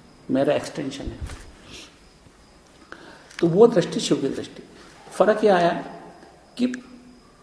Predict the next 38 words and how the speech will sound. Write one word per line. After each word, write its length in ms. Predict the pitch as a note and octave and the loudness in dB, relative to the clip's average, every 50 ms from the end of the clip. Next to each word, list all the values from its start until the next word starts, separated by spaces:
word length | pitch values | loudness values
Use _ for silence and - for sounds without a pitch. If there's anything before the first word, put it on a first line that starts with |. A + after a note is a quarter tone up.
| - - - - - | -20 -20 -20 -8 0
पहली 260 | - D3+ C#3 E3 G3 F#3+ | 0 0 4 6 6 6
दृष्टि 400 | F#3 F#3 E3 - - - G3+ G3 | 6 6 2 0 0 -2 -2 -2
में 340 | F#3+ G3 G#3 A#3+ D4+ - - - - - | -2 -4 -4 -6 -8 -12 -14 -18 -14 -10
दो 200 | D3+ C#3+ D3+ E3 | 0 2 2 2
थे, 200 | E3+ D#3+ G3 F#3+ - - - - - D3+ | 2 0 -4 -6 -6 -8 -12 -6 0 2
मैं 200 | C3+ C#3+ D3+ D#3+ | 2 2 2 2
और 120 | E3 E3+ | 0 0
मेरा 200 | D#3 D3+ D3+ D#3 | 0 0 0 -2
संसार, 480 | D#3 - - D3+ E3 - - - - - - - - - - - - | -4 -4 -6 -6 -6 -6 -8 -10 -12 -14 -18 -20 -20 -20 -20 -20 -14
जो 140 | - - D3 | -4 -2 -2
द्वैत 300 | B2+ - C3+ C#3+ D3+ C#3+ | 0 2 0 0 0 0
कहलाता 380 | - D3+ D3 D3 C#3+ D3 - - | 0 0 0 0 -2 -4 -6 -10
है। 220 | - - - - - - - - - - - - - - - - _ - | -12 -14 -16 -20 -20 -20 -20 -20 -20 -20 -20 -20 -20 -20 -20 -20 _ -4
दूसरे 380 | - E3+ F#3+ F3+ - G#3 A3 G3+ | 2 2 2 4 4 4 2 2
में 260 | F#3+ G3 G#3+ B3 - - - - - - - - - - - - - - - | 2 0 -2 -6 -8 -10 -14 -18 -20 -20 -20 -20 -20 -20 -20 -20 -16 -4 0
मैं 300 | D3+ D3+ D3+ D3 D#3+ F3+ | 2 4 4 6 6 4
हूँ 280 | F3+ E3+ G#3+ G#3+ G3+ | 4 2 2 2 2
और 80 | G3 F#3+ | 2 4
बस 220 | E3+ D3+ C#3 - - | 4 4 2 4 0
मैं 140 | B2+ A#2+ B2 | 0 0 0
ही 160 | B2+ B2 C3+ | -2 -2 -4
हूँ, 240 | B2 - - - - - - - - - - - - - - | -6 -6 -10 -14 -18 -20 -20 -20 -20 -20 -20 -20 -20 -12 -6
ये 120 | F#2+ F#2+ | -4 -2
अद्वैत 340 | - - B2+ C3 C3 C3+ - | -2 0 0 -2 -2 -2 -4
कहलाता 400 | - A#2+ G#2+ F2+ D2 - - - | -6 -8 -8 -8 -10 -14 -18 -20
है 60 | - - - - - - - - - - - | -20 -20 -20 -20 -20 -20 -20 -20 -20 -10 -4
कि 60 | E3+ | -2
मेरे 200 | D#3+ D#3 E3+ E3+ | 0 2 2 2
सिवा 220 | E3 F3+ E3+ E3+ | 2 2 0 0
संसार 400 | E3+ E3+ - C#3+ C3+ - - E3 | 0 -2 -4 -6 -4 -4 -4 -4
में 120 | F3 F3+ - | -4 -4 -4
कुछ 120 | - - | -6 -6
भी 100 | - - | -6 -10
नहीं। 200 | - - - - - - - - - - - - - - - - - - | -8 -8 -10 -10 -10 -16 -20 -20 -20 -20 -20 -20 -20 -20 -20 -20 -2 0
तो 80 | - | 0
संसार 400 | D#3+ E3 D#3 D#3 D3 E3+ F3+ G3+ | 4 4 2 4 4 4 4 4
में 120 | A3 A3 - | 4 2 0
जितनी 500 | F3 D3+ - F#3+ G#3+ A3+ A#3 A#3 - | 0 -2 -2 0 2 2 2 0 0